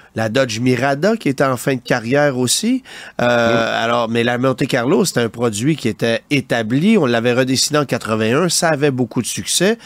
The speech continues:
Speaker 1: Alors que là, on était champ gauche en côté design, là.
Speaker 2: Absolument. Euh, la voiture est introduite le dix-sept février quatre-vingt-trois. Elle
Speaker 1: Ouais.
Speaker 2: est surnommée, logiquement, Aerobird. Toutes les T-Bird
Speaker 1: Ouais, ouais,
Speaker 2: ont un
Speaker 1: ouais.
Speaker 2: surnom.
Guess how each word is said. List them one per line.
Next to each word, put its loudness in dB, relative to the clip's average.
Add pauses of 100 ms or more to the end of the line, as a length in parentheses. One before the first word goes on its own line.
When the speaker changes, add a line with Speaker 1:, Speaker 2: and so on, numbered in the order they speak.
(240)
Speaker 1:
Alors -2
que -2
là, 2
on 0
était 0
champ 0
gauche 0
en 0
côté -2
design, -4
là. -12 (140)
Speaker 2:
Absolument. 2 (520)
Euh, 2
la 2
voiture 0
est -2
introduite 0
le -2
dix-sept -6
février -2
quatre-vingt-trois. -2 (140)
Elle 0
Speaker 1:
Ouais. 2
Speaker 2:
est 0
surnommée, 4
logiquement, 0 (140)
Aerobird. 0
Toutes -4
les 0
T-Bird 2
Speaker 1:
Ouais, 2
ouais, 4
Speaker 2:
ont 2
un 2
Speaker 1:
ouais. 0
Speaker 2:
surnom. 0